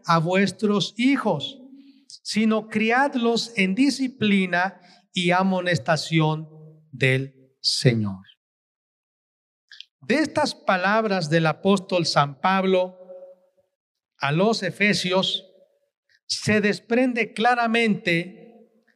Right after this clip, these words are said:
que la responsabilidad de la educación de los hijos recae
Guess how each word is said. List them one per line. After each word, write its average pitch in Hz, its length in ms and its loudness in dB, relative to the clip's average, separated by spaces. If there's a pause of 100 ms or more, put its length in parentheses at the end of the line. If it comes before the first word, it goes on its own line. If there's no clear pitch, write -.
(760)
que 208 140 0
la 196 160 0
responsabilidad 190 1500 0 (560)
de 175 260 -2
la 185 220 0
educación 208 1080 -2 (440)
de 180 220 -2
los 175 240 -2
hijos 208 560 -2 (320)
recae 202 960 -2